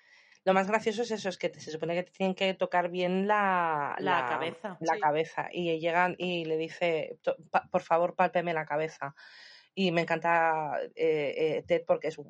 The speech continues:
Speaker 1: eh, Ed porque es, coño, así de rápido ya empieza esto así, o sea, what the fuck?
Speaker 2: <laughs>
Speaker 1: Y todos es en plan como, "Por favor, somos muy fans tuyos, tócame,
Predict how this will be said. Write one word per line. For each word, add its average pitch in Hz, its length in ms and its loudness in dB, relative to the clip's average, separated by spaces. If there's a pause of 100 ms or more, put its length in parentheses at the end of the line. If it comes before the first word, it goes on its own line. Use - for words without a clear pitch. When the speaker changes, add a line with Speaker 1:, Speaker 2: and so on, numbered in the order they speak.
(120)
Speaker 1:
eh, 165 200 2
Ed 170 180 -2
porque 165 240 0
es, 160 200 -8
coño, 180 280 -4
así 160 220 -10
de 165 100 -4
rápido 214 320 -8
ya 247 140 -4
empieza 269 540 -4
esto 320 220 -4
así, 294 460 -4
o 180 60 0
sea, 196 220 0
what 196 220 2
the 277 100 4
fuck? - 200 -4
Speaker 2:
<laughs> 523 1300 -4
Speaker 1:
Y 240 100 2
todos 226 240 6
es 220 100 -6
en 226 100 0
plan 214 180 -2
como, 214 200 0
"Por 220 120 0
favor, 233 260 0
somos 233 280 -4
muy 233 120 -2
fans 214 300 -6
tuyos, 240 500 0
tócame, 240 420 -2